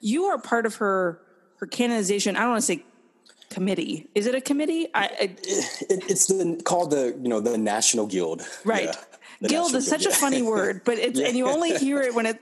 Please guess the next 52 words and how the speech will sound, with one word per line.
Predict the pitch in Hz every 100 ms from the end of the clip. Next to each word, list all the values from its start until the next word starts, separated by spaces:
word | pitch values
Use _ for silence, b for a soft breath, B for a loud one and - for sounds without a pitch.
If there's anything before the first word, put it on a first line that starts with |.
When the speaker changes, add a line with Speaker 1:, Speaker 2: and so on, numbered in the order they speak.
| -
Speaker 1:
when | 226
it | 220
comes | 269 269
to | 240
this. |
But | 226 233
tell | 349 440
me | 480
how | 240 233 285
you | 302 269 254
got | - 175 - - -
put | - 269 -
on | 247 262
that. | 269 294 294 - B B
And, | - 262 220
well, | 247
first, | - 381 -
I | 233
guess | 226
we | 233
should | 247
back | 196 190
up. | 180 -
Who | 330 349
is | 294
Sister | - 269 -
Thea | - 202 190
Bowman | 185 175 165 220
to | 254
Speaker 2:
Mm-hmm. | 214
Speaker 1:
you, | 208 254 277
and | 220 208
just | 208 202
in | 180
general? | 175 180 160 160
What | 180
is | 185
her | 175
Speaker 2:
Mm-hmm. | 165
Speaker 1:
story? | 95 175 160 - - B B B B B
Speaker 2:
Yeah, | 151
Sister | 135 - 170
Thea | 165 170
Bowman, | 170 165
she, | - 151 147
she's | - 151
an | 143
incredible, | 131 127 - 147 151 135 123
incredible | 104 117 113 - 127 117
human | 107 113 110
being | 101 107 104
that | 98 98 -